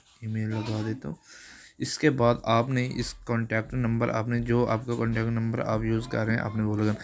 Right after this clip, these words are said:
तो आपने पहले country जो है पाकिस्तान select कर लेनी है, तो पाकिस्तान, ये रहा पाकिस्तान।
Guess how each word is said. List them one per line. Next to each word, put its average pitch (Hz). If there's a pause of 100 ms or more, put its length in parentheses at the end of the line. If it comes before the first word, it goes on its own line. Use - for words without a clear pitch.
(300)
तो -
आपने 113
पहले 113
country 113
जो 113
है 110 (100)
पाकिस्तान 107
select 101
कर 98
लेनी 92
है, 98 (1600)
तो 110
पाकिस्तान, 107 (3750)
ये 107
रहा 98
पाकिस्तान। 101